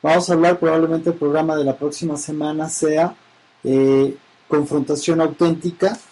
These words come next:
único punto de partida, realmente. Pero vamos a hablar de eso más adelante.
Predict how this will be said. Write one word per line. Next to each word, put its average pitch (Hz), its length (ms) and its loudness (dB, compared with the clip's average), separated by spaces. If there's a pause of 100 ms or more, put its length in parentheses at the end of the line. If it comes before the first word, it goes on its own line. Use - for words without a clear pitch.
(1800)
único 170 400 2
punto 151 300 -2
de 147 60 -2
partida, 127 500 -4 (400)
realmente. 147 800 0
Pero 151 140 -2
vamos 170 160 0
a 165 40 -2
hablar 147 160 0
de 151 80 2
eso 147 160 -6
más 147 280 -4
adelante. 131 500 -4